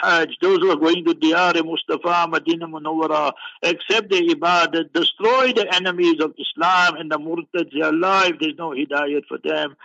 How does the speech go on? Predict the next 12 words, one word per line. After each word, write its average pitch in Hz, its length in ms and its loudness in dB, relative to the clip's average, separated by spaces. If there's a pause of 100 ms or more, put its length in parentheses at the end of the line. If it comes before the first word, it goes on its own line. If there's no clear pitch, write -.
(320)
قال 180 240 4
الله 165 540 4
تعالى 160 600 4
في 160 180 2
شأن 160 440 0
حبيبه، 175 640 4 (200)
إن 170 320 -4
الله 156 460 2
وملائكته 160 1000 2 (240)
يصلون 156 600 0
على 147 320 0
النبي، 160 480 0